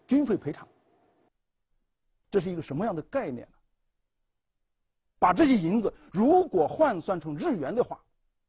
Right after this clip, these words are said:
相当于三亿五千万日元。它相当于啊，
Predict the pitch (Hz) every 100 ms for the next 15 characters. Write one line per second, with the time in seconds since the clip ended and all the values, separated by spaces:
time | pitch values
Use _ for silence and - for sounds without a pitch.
0 | _ _ _ _ _ - - _ _ _
1 | - - 196 185 190 196 131 151 _ _
2 | _ _ _ _ _ _ _ - - 311
3 | 311 320 349 214 _ _ _ _ _ 156
4 | 180 143 139 - 240 247 202 123 127 110
5 | _ _ _ _ _ _ _ _ _ _
6 | _ _ _ _ _ _ _ _ _ _
7 | _ _ _ _ 160 - 208 208 208 208
8 | 139 147 127